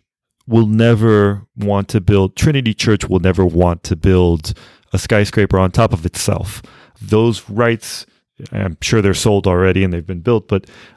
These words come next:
um, those rights in many cases can be transfer to someone, um, uh, ac-, across the block. But typically, the, the rule of thumb as of right is, uh, a contiguous, um,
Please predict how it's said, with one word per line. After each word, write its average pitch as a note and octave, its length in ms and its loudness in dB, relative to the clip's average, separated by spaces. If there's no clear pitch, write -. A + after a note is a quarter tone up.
um, G2 440 0
those A#2+ 340 0
rights A2+ 300 0
in G#2+ 240 -6
many G#2+ 180 -4
cases G#2 300 -6
can F#2+ 220 -10
be F#2+ 320 -4
transfer G#2 440 0
to - 120 -6
someone, F2 580 0
um, D#2+ 460 0
uh, G2 380 -6
ac-, - 100 -10
across G2 300 0
the F2 100 -4
block. E2+ 340 0
But G#2 160 0
typically, B2+ 480 2
the, F#2+ 160 0
the G2 140 -2
rule A2 240 2
of G2+ 80 -2
thumb A2+ 300 0
as G2+ 280 0
of F#2 160 -2
right A2 340 0
is, F#2 440 0
uh, F#2+ 200 2
a F#2+ 80 0
contiguous, G2 880 0
um, F2 500 2